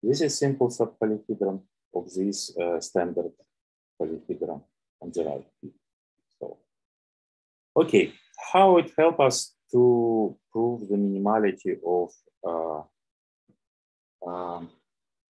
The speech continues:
minimality of ideal triangulations, and also how to draw, uh, ideal triangulations. First of all, how to draw ideal triangulations? It's,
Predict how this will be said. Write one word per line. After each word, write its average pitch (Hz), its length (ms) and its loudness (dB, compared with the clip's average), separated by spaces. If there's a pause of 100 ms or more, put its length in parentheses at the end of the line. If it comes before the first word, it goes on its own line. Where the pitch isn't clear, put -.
(1200)
minimality 95 680 0
of 92 280 -2
ideal 92 320 -2
triangulations, 147 880 0
and 113 220 0 (680)
also 113 480 2 (120)
how 110 240 4
to - 160 -8
draw, 101 600 2 (1000)
uh, 95 40 0
ideal 90 340 -2
triangulations. 87 720 -6 (1500)
First 170 180 4
of 160 140 2
all, 156 240 4
how 165 260 4
to 160 160 -2
draw 139 240 8
ideal 120 260 4
triangulations? 113 800 -4
It's, - 500 -6